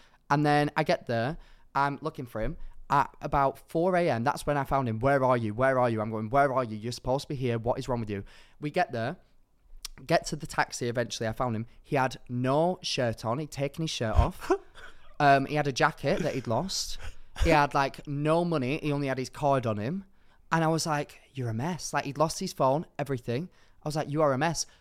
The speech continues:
Speaker 1: Got him into the taxi. I was like, "This boy is going to die." And even though he's, like, pu-, been really weird,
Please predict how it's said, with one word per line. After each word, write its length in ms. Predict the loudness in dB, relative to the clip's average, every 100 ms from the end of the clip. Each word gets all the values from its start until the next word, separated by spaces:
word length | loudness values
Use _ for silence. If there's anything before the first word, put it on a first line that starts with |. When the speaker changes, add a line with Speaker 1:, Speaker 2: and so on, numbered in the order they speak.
| -2 6
Speaker 1:
Got 200 | 6 6
him 120 | 0
into 260 | -2 -4
the 60 | -4
taxi. 340 | -4 -4 -2
I 20 | -2
was 120 | -2
like, 100 | -2
"This 120 | -2
boy 180 | 2 2
is 100 | 2
going 200 | -2 -4
to 100 | -2
die." 400 | 2 2 0 -6 -6
And 100 | -4
even 240 | -4 0
though 200 | 2 0
he's, 180 | -2 -4
like, 200 | -4 -4
pu-, 100 | -6
been 260 | -4 -4 -4
really 140 | -2
weird, 220 | 0 -2